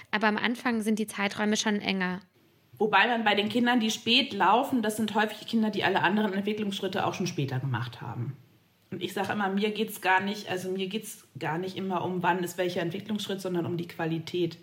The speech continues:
Speaker 2: Wie macht ein Kind das? Und wenn ein Kind alles andere super macht, was davor an,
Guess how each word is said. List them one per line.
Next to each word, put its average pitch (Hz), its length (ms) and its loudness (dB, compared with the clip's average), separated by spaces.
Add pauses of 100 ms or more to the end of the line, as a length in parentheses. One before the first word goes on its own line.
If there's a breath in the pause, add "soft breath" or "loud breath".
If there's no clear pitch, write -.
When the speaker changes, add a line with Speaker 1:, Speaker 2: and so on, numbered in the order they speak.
(540 soft breath)
Speaker 2:
Wie 190 140 -6
macht 165 260 -2
ein 156 180 -4
Kind 147 240 -6
das? - 180 -4
Und 165 100 -6
wenn 175 120 -2
ein 180 160 -4
Kind 196 260 -4
alles 185 300 -2
andere 196 340 0
super 196 300 -2
macht, 208 240 -2
was 147 160 -2
davor 247 460 0
an, 165 300 -2